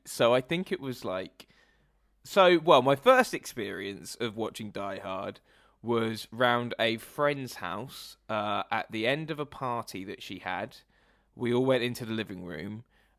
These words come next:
and watched Die Hard, but she had a friend there that liked The Office. So I spent the entirety of the film trying to talk and flirt and failing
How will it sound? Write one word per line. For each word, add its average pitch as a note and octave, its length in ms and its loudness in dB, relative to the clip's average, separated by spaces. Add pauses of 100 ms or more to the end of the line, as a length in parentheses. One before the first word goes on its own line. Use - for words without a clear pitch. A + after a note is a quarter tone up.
and A2 180 -6
watched - 380 -6
Die F#2+ 240 0
Hard, E2+ 480 -8 (600)
but - 500 0 (240)
she B2 300 -2
had A#2 160 2
a G#2+ 40 0
friend C#3+ 580 0
there G2+ 440 -2 (380)
that F#2+ 180 -8
liked A2 480 -2
The G#2+ 240 -10
Office. - 580 -8 (280)
So A2 320 -2
I B2+ 160 6
spent B2 360 -2
the G#2 140 -4
entirety G#2 680 -2
of F2+ 100 -12
the G2 80 -18
film G2 540 -8 (800)
trying A2 380 -2
to A2 120 -14
talk A2 420 -2
and G#2 140 -6
flirt G2+ 460 -4
and G2 160 -12
failing F#2+ 560 -6